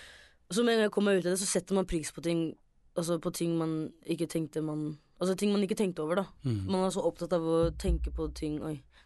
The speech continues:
Speaker 1: tenke på ting, eh, man ikke har, og så glemmer man alt det man har. Så det var som jeg bare begynte å sette pris på min familie, min mamma, mine søsken,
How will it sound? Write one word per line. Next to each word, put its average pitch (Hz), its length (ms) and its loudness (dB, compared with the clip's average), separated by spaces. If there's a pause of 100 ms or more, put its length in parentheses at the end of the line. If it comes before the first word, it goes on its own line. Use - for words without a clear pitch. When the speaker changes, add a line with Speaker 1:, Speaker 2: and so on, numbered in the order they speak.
Speaker 1:
tenke 156 240 -2
på 160 120 -4
ting, 151 340 0
eh, 147 340 -2 (240)
man 196 140 0
ikke 190 220 -4
har, 180 300 2
og 175 100 -6
så 185 120 -4
glemmer 180 260 0
man 160 220 -6
alt 165 180 -2
det 160 100 -2
man 160 180 -6
har. 160 200 -2 (720)
Så 190 160 2
det 196 60 0
var 196 100 4
som 196 120 0
jeg 202 100 4
bare 202 160 4
begynte 220 180 0
å 214 100 -6
sette - 100 -18
pris 185 220 -2
på 170 340 2
min 160 120 -2
familie, 190 500 2
min 165 140 -2
mamma, 170 360 0
mine 165 200 0
søsken, 165 880 -2